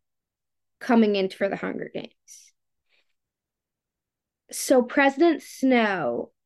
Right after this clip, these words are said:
gets assigned to the District twelve tribute, um,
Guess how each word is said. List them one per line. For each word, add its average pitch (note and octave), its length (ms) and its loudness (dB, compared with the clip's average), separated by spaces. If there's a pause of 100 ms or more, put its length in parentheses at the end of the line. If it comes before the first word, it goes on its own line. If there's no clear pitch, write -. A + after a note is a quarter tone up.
(220)
gets A3+ 360 2
assigned A3+ 800 -2 (200)
to G#3 600 0 (1400)
the A#3 120 2
District A3+ 380 -2
twelve F#3+ 300 -6
tribute, - 520 -10 (840)
um, F#3+ 480 -4